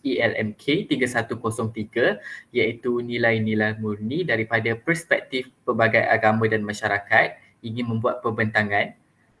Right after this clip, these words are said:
Baiklah, memperkenalkan para pembentang, iaitu saya, Muhammad Zairul Naim bin Yusri daripada kelas Bahasa Melayu satu.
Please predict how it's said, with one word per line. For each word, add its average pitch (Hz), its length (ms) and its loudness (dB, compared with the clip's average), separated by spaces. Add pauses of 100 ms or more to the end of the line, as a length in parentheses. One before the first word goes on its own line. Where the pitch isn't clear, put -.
(240)
Baiklah, 131 400 -2
memperkenalkan 123 880 -2
para 127 240 4
pembentang, 123 720 0
iaitu 113 560 -4
saya, 120 400 2
Muhammad 117 320 2
Zairul 113 320 4
Naim 113 240 -2
bin 107 160 -4
Yusri 147 400 -2
daripada 110 320 0
kelas 113 240 -2
Bahasa 110 240 -4
Melayu 110 320 2
satu. 113 480 -2